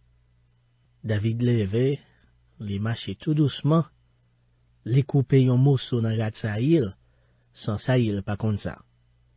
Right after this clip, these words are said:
Men apre sa, konsyans David repwoche l pou ke rad Sayil li te koupe a.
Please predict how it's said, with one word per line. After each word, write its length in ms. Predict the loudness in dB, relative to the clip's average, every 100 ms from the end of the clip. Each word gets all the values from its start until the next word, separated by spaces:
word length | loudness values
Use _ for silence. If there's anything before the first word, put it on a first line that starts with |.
| _ _ _ _ _ _ _ -8
Men 160 | -6 -4
apre 180 | -4 -4
sa, 340 | -2 0 0 -4 _ _ _ _ _ _ -10
konsyans 560 | -4 -4 -4 -2 -2 -2
David 460 | -2 -2 -4 -4 -4
repwoche 720 | -2 -2 -4 -4 -4 2 4 4
l 100 | 2 -8 _ _ _ _ _ _ -8
pou 180 | -6 -4
ke 220 | 0 0 2
rad 200 | -2 -2
Sayil 420 | 0 0 -2 -2
li 80 | -4 -4
te 120 | -4
koupe 260 | -4 -4 -8
a. 80 | -10